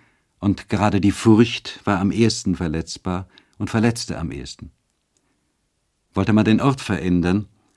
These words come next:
und sich zugleich wenigstens auf einige Zeit voneinander trennen, so trat die alte Frage wieder hervor, wo sich Ottilie hinbegeben solle.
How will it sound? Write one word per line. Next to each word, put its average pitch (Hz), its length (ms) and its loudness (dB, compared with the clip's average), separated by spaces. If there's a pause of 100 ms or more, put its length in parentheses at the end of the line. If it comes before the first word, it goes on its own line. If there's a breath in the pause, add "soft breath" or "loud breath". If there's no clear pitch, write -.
und 92 120 -2
sich 90 280 -6
zugleich 98 540 0
wenigstens 95 380 0
auf 87 100 -4
einige 90 320 -2
Zeit 107 380 0
voneinander 90 580 -2
trennen, 113 400 0 (800 soft breath)
so 120 140 -2
trat 135 360 0
die 139 80 4
alte 147 220 2
Frage 113 440 2
wieder 123 180 6
hervor, 127 400 4
wo 127 100 8
sich 123 260 0
Ottilie 127 480 2
hinbegeben 76 600 0
solle. 67 280 -6